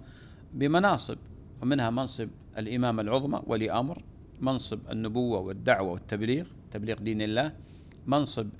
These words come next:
ال-، القضاء، منصب الفتية عليه الصلاة والسلام. ولذلك النبي عليه الصلاة والسلام لما دخل السوق ورأى هذه الصبرة الجميلة من الطعام،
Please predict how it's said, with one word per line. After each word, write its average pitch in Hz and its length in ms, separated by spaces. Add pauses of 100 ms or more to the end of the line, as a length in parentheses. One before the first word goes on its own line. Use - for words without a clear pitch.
(180)
ال-، - 280
القضاء، 113 640 (220)
منصب 127 360
الفتية 143 540
عليه 123 180
الصلاة 113 440
والسلام. - 400 (600)
ولذلك 175 460
النبي 143 260
عليه 127 140
الصلاة 123 400
والسلام 117 520 (1200)
لما 131 360
دخل 190 300
السوق 131 380
ورأى 127 520
هذه 170 220
الصبرة 139 420
الجميلة 120 600 (560)
من 117 140
الطعام، 104 540